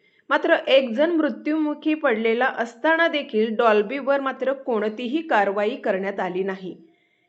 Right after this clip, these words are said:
एका व्यक्तीचा मृत्यू झाला असताना देखील या कार्यक्रमात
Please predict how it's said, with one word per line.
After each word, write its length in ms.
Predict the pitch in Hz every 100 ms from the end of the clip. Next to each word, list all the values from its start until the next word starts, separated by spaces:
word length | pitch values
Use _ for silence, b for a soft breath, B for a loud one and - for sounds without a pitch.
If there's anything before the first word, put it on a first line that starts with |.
| b
एका 260 | 240 240
व्यक्तीचा 540 | 247 240 240 254 247 247
मृत्यू 420 | 254 240 240 254
झाला 280 | 240 254 240
असताना 400 | 226 233 240 240
देखील 400 | 233 247 220 240
या 120 | 240
कार्यक्रमात 720 | 240 220 233 240 254 233 202